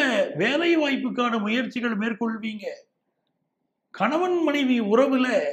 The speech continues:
சில விட்டு கொடுத்தல் அவசியம். பெண்களுக்கு இடம் மாறுதல் கிடைக்கும். பிசினஸ்ல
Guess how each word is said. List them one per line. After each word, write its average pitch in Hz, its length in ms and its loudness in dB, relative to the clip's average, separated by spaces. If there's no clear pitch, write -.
சில 240 180 4
விட்டு 226 320 2
கொடுத்தல் 254 520 0
அவசியம். 214 480 -2
பெண்களுக்கு 294 640 4
இடம் 233 280 6
மாறுதல் 262 500 2
கிடைக்கும். 202 440 -4
பிசினஸ்ல 247 640 0